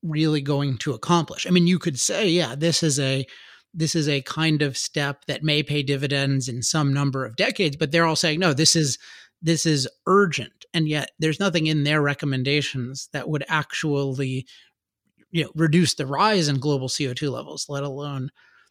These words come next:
let alone lower them. So what this has the character of is just,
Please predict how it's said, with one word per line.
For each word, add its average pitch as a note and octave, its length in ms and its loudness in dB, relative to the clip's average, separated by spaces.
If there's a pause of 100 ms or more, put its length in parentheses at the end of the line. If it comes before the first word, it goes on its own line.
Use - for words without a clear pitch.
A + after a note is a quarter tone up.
(260)
let E3+ 160 2
alone C3+ 320 0
lower D3+ 260 2
them. B2+ 180 -10
So D3 440 0 (160)
what E3+ 160 2
this D#3+ 100 0
has F#3 160 4
the C#3 60 -6
character F#3+ 520 0
of C#3+ 200 0
is C3+ 160 -2
just, - 440 -4